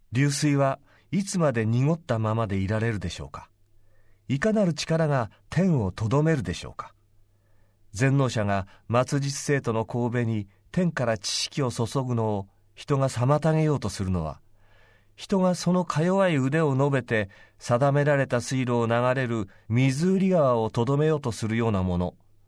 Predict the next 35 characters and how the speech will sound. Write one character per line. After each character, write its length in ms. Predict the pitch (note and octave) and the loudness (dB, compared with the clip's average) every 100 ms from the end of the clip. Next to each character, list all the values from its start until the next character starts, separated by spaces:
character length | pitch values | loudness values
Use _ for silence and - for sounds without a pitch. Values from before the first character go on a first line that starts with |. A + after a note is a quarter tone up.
| _ - | _ -6
あ 100 | G2+ | -2
る 100 | B2 | 0
い 100 | A2 | 0
は 200 | G2 F2+ - - - F2+ | 0 -4 -14 -20 -18 -2
逆 340 | A#2+ A#2+ F#3+ | -2 0 0
流 160 | F3 F#3 | 0 0
さ 200 | D#3+ D3 | -2 -2
せ 100 | E3+ | -2
よ 140 | F3 | -2
う 20 | |
と 100 | D3+ | -4
す 160 | A2+ A2+ | -4 -2
る 120 | A2+ | 0
よ 100 | A#2+ | 0
う 40 | |
な 100 | G#2 | 0
も 160 | F#2+ F#2+ | 0 0
の 100 | F#2+ | -2
で 80 | F2 | -6
す。 240 | - - _ _ _ _ _ _ _ _ _ _ _ | -12 -20 _ _ _ _ _ _ _ _ _ _ _
こ 120 | - | -2
の 100 | A#2+ | 0
段 220 | A#2 A#2 | 2 2
落 220 | A2+ G#2 A2+ | 0 -2 -2
は 220 | G2+ - _ _ | -4 -6 _ _
教 260 | - D#3 B2+ | -2 0 0
義 120 | G2+ | -2
と 160 | G#2+ | -4
誓 260 | G2+ A2 G#2+ | -6 -4 -2
約 380 | G#2+ G2+ G2+ - - - | -4 -4 -8 -10 -18 -6
百 280 | C3 B2+ C#3 | -6 -2 -2
二 160 | D3 | -2
十 220 | B2+ A#2+ A#2+ | -2 -2 -2
一 60 | |
章 460 | A#2+ - G#2+ F#2+ | -6 -6 -4 -4